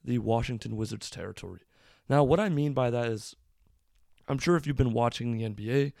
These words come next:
you've noticed that the Washington Wizards haven't been a particularly good team, or they've kind of been stuck in, like, a little limbo,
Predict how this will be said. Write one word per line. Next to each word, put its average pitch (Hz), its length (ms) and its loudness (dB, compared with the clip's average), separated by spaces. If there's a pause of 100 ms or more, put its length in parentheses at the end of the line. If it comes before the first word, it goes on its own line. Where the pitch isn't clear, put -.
(240)
you've 131 120 0
noticed 135 220 2
that 120 140 0
the 117 80 2
Washington 127 580 0
Wizards 113 320 -2
haven't 120 300 -6
been 113 100 -6
a 107 380 -6
particularly 117 800 4 (880)
good 165 420 4
team, 127 500 0
or 127 120 0
they've 135 120 0
kind 156 200 0
of 139 40 -2
been 131 120 -4
stuck - 340 -2
in, 117 80 -2
like, 113 160 -2
a 117 40 -2
little 110 280 0
limbo, 110 560 2